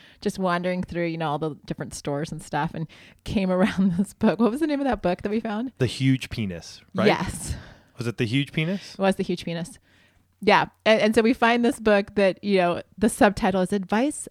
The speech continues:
Speaker 1: Meditation, and Wisdom for Men Who Have Too Much. How to Live with a Huge Penis.
Speaker 2: <laughs> It, it was,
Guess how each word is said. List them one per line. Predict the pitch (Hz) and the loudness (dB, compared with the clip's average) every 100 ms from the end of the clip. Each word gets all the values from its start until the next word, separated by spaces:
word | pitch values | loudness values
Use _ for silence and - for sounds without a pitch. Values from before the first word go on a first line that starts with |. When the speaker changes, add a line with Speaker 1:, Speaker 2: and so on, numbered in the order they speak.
| - | -4
Speaker 1:
Meditation, | 214 220 - 185 - 180 180 | -2 -2 -6 -8 -6 -8 -4
and | 180 170 | -6 -2
Wisdom | 196 196 175 - 196 - - | -6 -4 -10 -10 -12 -18 -18
for | - 196 | -6 -4
Men | 185 175 208 226 208 | -2 -2 -2 -2 -4
Who | 220 | -6
Have | 165 - 160 175 180 | -6 -10 -8 -8 -10
Too | - 156 | -12 -10
Much. | - - | -12 -10
How | - | -4
to | 240 | -4
Live | 208 190 | -4 -6
with | 190 | -8
a | |
Huge | 185 170 165 | -8 -8 -8
Penis. | - - - - - | -10 -16 -16 -18 -16
Speaker 2:
<laughs> | - - - - 147 - - - - - - - _ - - | -16 -14 -14 -8 -8 -6 -2 0 2 0 -2 -6 _ -18 0
It, | - 214 | 4 8
it | 220 | 10
was, | 202 | 10